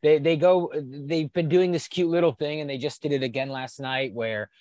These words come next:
Will will say something and, you know, they'll just respond to each other in a very, um,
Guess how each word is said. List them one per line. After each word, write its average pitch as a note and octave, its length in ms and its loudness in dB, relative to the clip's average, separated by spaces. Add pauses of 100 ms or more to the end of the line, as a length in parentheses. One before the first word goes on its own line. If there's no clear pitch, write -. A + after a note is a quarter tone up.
(160)
Will E3+ 260 6
will E3 100 2
say E3+ 220 0
something D3+ 600 -2
and, C3 260 -6
you B3+ 80 2
know, F#3 80 6
they'll G#3+ 100 6
just A3+ 160 0
respond F3+ 460 -2
to E3+ 100 -2
each D#3 160 -4
other D3+ 260 4
in C#3+ 120 -2
a C#3+ 100 -2
very, C#3+ 720 -2 (460)
um, A#2+ 560 -2